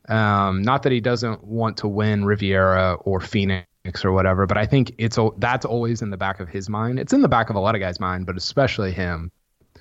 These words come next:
'Cause I think he, or I, I mean, I know he wants, you know, one more shot, like, like everybody does, but especially him at age forty-seven. Like, I think he knows the end is, you know, somewhere around the corner. So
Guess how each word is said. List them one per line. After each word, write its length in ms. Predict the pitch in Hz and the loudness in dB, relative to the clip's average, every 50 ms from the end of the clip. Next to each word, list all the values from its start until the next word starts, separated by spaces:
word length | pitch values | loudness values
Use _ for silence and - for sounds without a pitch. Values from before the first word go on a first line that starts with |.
| _ _ _ _ _ _ _ _ _ - | _ _ _ _ _ _ _ _ _ -16
'Cause 100 | - 113 | -8 -2
I 80 | 117 113 | -2 -2
think 220 | 113 - 147 139 | 2 2 2 2
he, 240 | - 135 120 113 113 | 4 4 4 4 4
or 280 | - - 107 107 98 - - | 2 2 2 2 2 0 -2
I, 140 | - 101 101 | -2 0 0
I 100 | - 101 | 0 0
mean, 320 | 101 95 90 87 85 87 - _ - - - | 0 0 -2 -4 -6 -8 -10 _ -16 -8 -4
I 60 | 104 | 0
know 340 | 104 101 120 131 127 107 104 | 2 2 4 4 4 2 2
he 100 | 98 107 | 0 0
wants, 520 | 107 107 110 110 104 98 - - - - - _ _ - | 0 2 2 0 0 -2 -4 -8 -8 -10 -12 _ _ -14
you 160 | - 104 107 | -8 -6 -4
know, 140 | 95 80 78 | -4 -4 -4
one 260 | 85 92 107 113 120 | -2 2 4 4 6
more 220 | 120 120 113 104 95 | 6 6 6 4 4
shot, 420 | - - - 82 76 80 - - | 2 0 -2 -2 -2 -2 -4 -4
like, 320 | 98 92 92 - - - | -4 -4 -4 -4 -6 -2
like 160 | 113 113 107 110 | 0 0 2 2
everybody 480 | 120 127 123 117 - 82 82 82 82 82 | 2 4 4 2 2 0 -4 -6 -6 -8
does, 280 | - - 85 85 87 | -8 -8 -6 -6 -4
but 120 | - 127 123 | 0 0 2
especially 380 | 123 - 226 220 - - 113 | 2 4 4 2 4 2 2
him 300 | 101 104 104 101 95 - _ _ _ _ - | 2 0 -2 -4 -4 -6 _ _ _ _ -10
at 80 | - 92 | -6 -4
age 160 | 95 95 92 | -4 -4 -4
forty-seven. 720 | - - 107 98 90 85 - - 95 87 85 82 80 85 | -6 -6 -4 -4 -4 -4 -4 -2 -2 -2 -2 -4 -6 -4
Like, 260 | 90 87 90 85 - - | -4 -4 -4 -6 -8 -14
I 480 | - _ - - - _ _ _ _ - | -20 _ -20 -20 -20 _ _ _ _ -4
think 120 | 160 151 | -2 2
he 100 | - 143 | 4 4
knows 320 | 104 95 98 101 98 98 90 | 4 6 4 4 2 0 0
the 160 | 101 104 80 | -2 -2 0
end 300 | 98 107 104 104 101 95 | 2 2 2 2 2 2
is, 400 | 92 90 90 82 - - - - _ - - _ - | 0 0 -2 -2 -6 -6 -8 -10 _ -20 -20 _ -10
you 140 | - - 135 | -6 -2 -2
know, 140 | 82 85 82 | -2 -2 -2
somewhere 580 | - - - - 139 131 135 127 98 92 90 87 | -2 -2 0 2 4 4 6 6 6 6 4 4
around 200 | 87 85 85 85 | 4 2 0 0
the 80 | 85 85 | -2 -6
corner. 520 | - - 82 80 82 82 82 85 87 90 | -6 -6 -6 -4 -4 -4 -4 -4 -4 -4
So 600 | - - - 120 104 101 98 95 92 90 90 85 | -4 -2 0 2 4 4 4 4 2 2 0 -4